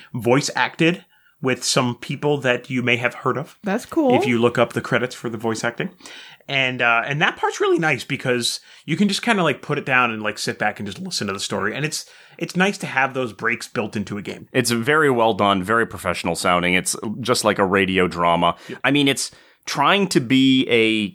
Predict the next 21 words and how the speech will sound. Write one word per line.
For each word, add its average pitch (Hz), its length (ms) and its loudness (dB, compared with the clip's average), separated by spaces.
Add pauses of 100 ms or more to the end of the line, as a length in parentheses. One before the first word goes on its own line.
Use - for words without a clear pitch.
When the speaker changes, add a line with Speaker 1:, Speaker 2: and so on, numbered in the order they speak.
Speaker 3:
kid-level 139 800 2 (220)
deck-building 117 920 4 (100)
R 110 180 6
P 110 220 -2
G, 104 520 2 (280)
and 120 140 4
there's 117 180 4
so 190 460 4
much 170 360 2
going 135 380 6
on, 143 440 4
though, 76 400 0 (360)
that 110 460 2
we 120 160 0
found 127 320 2
it 117 160 2
a 131 60 4
little 180 340 2
bit 208 180 2
hard 175 460 2
to 151 340 0